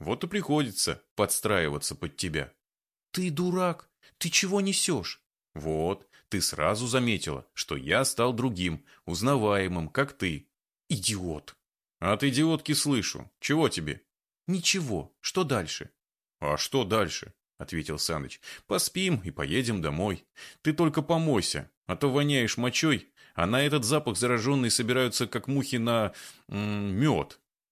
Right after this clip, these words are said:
Иди мойся и постирайся. Или лучше сложи вещи в мешок, а сама найди себе тряпки, что тут есть».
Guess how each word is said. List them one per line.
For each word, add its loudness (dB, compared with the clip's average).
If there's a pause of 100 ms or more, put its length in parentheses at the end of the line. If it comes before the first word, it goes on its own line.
(120)
Иди 0
мойся 0
и 0
постирайся. -2 (340)
Или 0
лучше 2
сложи -2
вещи 2
в -2
мешок, -2 (120)
а -2
сама 0
найди 2
себе 2
тряпки, -2
что -4
тут -12
есть». -4